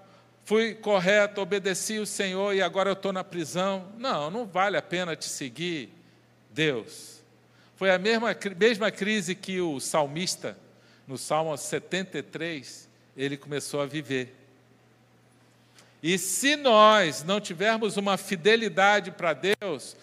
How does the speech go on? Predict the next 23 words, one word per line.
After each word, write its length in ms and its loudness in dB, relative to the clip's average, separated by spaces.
as 220 6
coisas 400 8
começam 520 6
a 60 4
dar 260 4
errado 540 4
e 80 2
a 60 6
gente 260 0
começa 440 0
a 40 0
pensar 440 2
assim, 300 0
"Deus, 400 6
não 180 4
vale 240 8
a 80 6
pena 320 2
te 80 -6
seguir." 720 -2
Porque 280 2
olha 340 6
só, 500 4